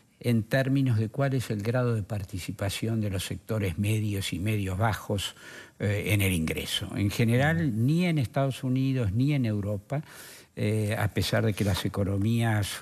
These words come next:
Speaker 1: crecieron, hubo una participación de esos sectores. Y son esos sectores justamente los que se están,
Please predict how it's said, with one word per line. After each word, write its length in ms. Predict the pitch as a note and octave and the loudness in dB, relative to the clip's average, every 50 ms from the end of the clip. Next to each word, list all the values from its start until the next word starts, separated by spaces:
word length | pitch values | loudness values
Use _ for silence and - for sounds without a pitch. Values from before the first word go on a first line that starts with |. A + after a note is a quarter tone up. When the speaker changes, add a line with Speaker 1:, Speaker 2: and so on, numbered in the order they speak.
| - - - | -14 -14 -4
Speaker 1:
crecieron, 760 | - A#2 G2+ F#2+ E2+ - - C#3 C#3 D#3 D#3+ E3+ F3 G3 F#3 - - - - - _ _ _ _ _ _ | -2 0 0 0 0 0 2 2 2 2 2 2 0 0 -2 -6 -12 -20 -20 -20 _ _ _ _ _ _
hubo 480 | - G3+ G#3 G3+ G3 F3 F3+ F3 E3 - - | 4 4 4 4 2 2 0 -2 -4 -4 -2
una 300 | C3+ C3 B2+ B2 A#2+ A2+ | 0 2 2 2 2 0
participación 840 | - A2 G2+ - - G#2+ F#2 - G#2+ F#2+ - - F#2 - - A#2 A2 | 0 -2 -2 -2 -2 -4 -2 -2 -4 -2 -2 -2 -2 0 -2 -2 0
de 60 | A2 | -2
esos 220 | G2 - - G2 - | -2 -2 -4 -4 -4
sectores. 680 | - F2 E2 - - E2+ E2 F2 F2+ F2 D#2+ - - | -6 -8 -8 -8 -10 -10 -10 -8 -10 -10 -12 -8 -4
Y 80 | A#2 A2+ | -4 -4
son 260 | - - F3+ F#3+ F#3+ | 0 0 2 2 4
esos 320 | G3 G3 - - - - | 2 2 2 0 0 0
sectores 480 | - C#3+ A#2+ G#2+ - - G3 F#3+ F3+ D#3 | 0 0 -2 -2 -2 -2 0 0 0 0
justamente 640 | - - A#2+ - - A#2 A#2+ C#3 D#3 E3 - - - | 0 -2 -2 0 0 2 2 2 0 -2 -2 -2 -2
los 200 | A#2 G2 F#2+ F2 | 0 0 -2 -2
que 160 | - - G#2+ | -2 -4 -4
se 440 | G2 - - - G2 G2 G2 - - | -4 -2 -2 -2 -2 -2 -2 -4 -4
están, 520 | F#2+ F2+ - - - A2+ A#2 A#2 A2 G#2+ | -4 -4 -2 0 0 2 2 2 2 0